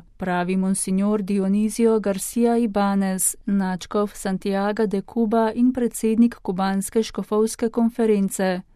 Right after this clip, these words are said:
ko se spominja izstopajočih dogodkov apostolskega obiska.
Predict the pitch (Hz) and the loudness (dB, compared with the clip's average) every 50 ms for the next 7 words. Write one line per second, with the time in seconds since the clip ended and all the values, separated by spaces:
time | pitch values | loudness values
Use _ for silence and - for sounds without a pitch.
0 | _ - - 185 180 - - 185 185 175 - - - 185 196 202 208 214 214 214 | _ -8 -6 -6 -6 -6 -6 -6 -6 -6 -6 -4 -2 0 2 2 2 2 2 0
1 | 214 208 208 208 208 - - - 208 202 214 208 208 220 226 240 240 - - 254 | 0 0 -2 -2 -2 -2 -2 -4 -2 0 0 2 4 4 4 2 0 0 -2 -2
2 | 240 247 202 202 196 185 214 214 220 220 - - 233 226 208 196 - - 190 - | -2 -2 -2 -2 0 2 2 2 2 0 0 2 2 2 2 2 -2 -6 -8 -6
3 | - - 214 214 220 220 - - - 226 - 226 226 226 226 196 196 196 185 - | -4 0 0 0 0 0 -2 -2 -2 0 2 2 4 4 2 2 0 -2 -2 -6
4 | - - - 196 185 180 180 | -6 -4 -2 -2 0 -2 -2